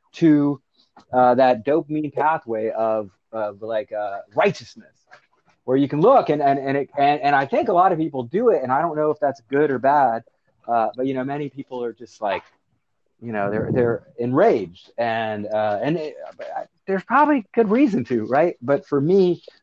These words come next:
I'm just rewiring my dopamine pathway to where,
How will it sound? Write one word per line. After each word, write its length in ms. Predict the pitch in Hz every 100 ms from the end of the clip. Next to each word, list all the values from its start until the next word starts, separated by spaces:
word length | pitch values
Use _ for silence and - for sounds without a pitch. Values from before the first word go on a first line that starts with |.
| -
I'm 140 | 165 147
just 200 | 147 117
rewiring 720 | 107 127 151 151 156 151 - _ _ _ _ _ _ _ _ _ _ -
my 1000 | 110 127 143 156 143 139 131 120 107 101
dopamine 520 | 123 131 123 117 110
pathway 800 | 113 143 165 147 101 95 95 98 _ _ _
to 100 | -
where, 500 | 110 107 107 104 98